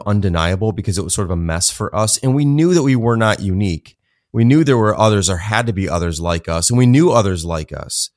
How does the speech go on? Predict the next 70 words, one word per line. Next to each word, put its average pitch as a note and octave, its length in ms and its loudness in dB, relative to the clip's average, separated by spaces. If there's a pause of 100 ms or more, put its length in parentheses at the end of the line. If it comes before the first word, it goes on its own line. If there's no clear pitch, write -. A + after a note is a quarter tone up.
(500)
And B2+ 80 2
we C3 80 6
knew C#3+ 140 4
that D3 120 0
they A#2 140 0
had A2+ 220 0
these G#2 120 -4
problems G2 460 -4
too. A2+ 520 -2
Even C#3 180 0
without A#2+ 260 -2
showing A#2 240 -2
them G2 200 -2
the - 60 -14
product, A#2+ 560 -2
we A2 120 -2
knew A2 180 0
they F#2+ 140 -2
had F2 280 -4
these F2 140 -10
problems. - 540 -10
And F#2+ 100 -4
I G#2+ 40 -2
think B2+ 240 -4
in A#2 120 -4
your A#2+ 120 -2
world, G#2 280 0
I G#2+ 80 0
don't G#2+ 100 0
know F#2+ 220 -2 (300)
D G#2 120 -2
and G2 100 0
D G#2 80 -2
well F#2 180 0
enough, E2+ 280 -4
but F#2 200 -6 (360)
I A2 80 0
imagine A2+ 400 0
someone's G#2 260 -2
like, G2 140 -4
"Well, A2 160 0
to, A2 140 -6
to - 180 -10
generate C3 320 0
a A2 40 -2
D A#2 140 -2
and A2 100 0
D A2+ 120 0
character, G2+ 440 -2
it's F2+ 140 -8
a G2+ 60 -4
really G#2+ 180 0
manual F#2+ 380 -2
process. F#2+ 600 0
And G2 60 -4
gosh, F#2 220 -2
if F2 80 -12
there A2 100 -4
was G#2 180 -2
some F#2+ 260 -2
automated G#2 360 0
way B2+ 140 -2
to C3+ 100 0
do G#2+ 80 0
this, G2 160 -4
this G#2 80 -6
would G2+ 80 -10
be A#2+ 100 -4
amazing A2+ 400 0
because G2 300 -4